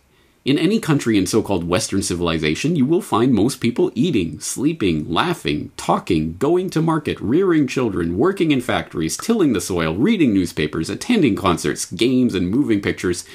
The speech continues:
riding in railroad trains and motor cars, a good deal as most people are doing in the next country. Some people in Germany today are performing certain acts of which I disapprove. But I find many people in the area called America performing acts of which I also disapprove.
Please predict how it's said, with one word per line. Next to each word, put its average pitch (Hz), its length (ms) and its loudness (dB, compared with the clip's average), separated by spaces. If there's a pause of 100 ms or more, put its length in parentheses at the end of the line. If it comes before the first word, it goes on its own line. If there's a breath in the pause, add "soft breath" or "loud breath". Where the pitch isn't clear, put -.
(220 loud breath)
riding 165 420 2
in 95 100 2
railroad 92 380 2
trains 87 300 0
and 85 100 0
motor 117 220 4
cars, 98 420 0 (380 soft breath)
a 160 60 -2
good 185 140 2
deal 107 200 4
as 95 80 2
most 101 260 0
people 117 220 0
are 110 80 4
doing 123 200 2
in 135 60 2
the 143 100 4
next - 220 -2
country. - 380 -8 (920 soft breath)
Some 233 440 4
people 90 340 2
in 85 100 2
Germany 90 380 2
today 85 280 0
are 156 140 0
performing 226 600 0
certain 165 320 2
acts 147 240 -2
of 131 100 0
which 160 180 0
I 143 120 2
disapprove. 180 800 -2 (580)
But 101 100 2
I 92 120 2
find 117 240 2
many 202 180 2
people 147 300 0
in 143 80 2
the 135 80 2
area 147 260 2
called 165 220 -2
America 151 400 0
performing 87 440 0
acts 87 280 -2
of 80 80 -4
which 90 180 0
I 82 100 2
also 85 300 0
disapprove. 78 640 -2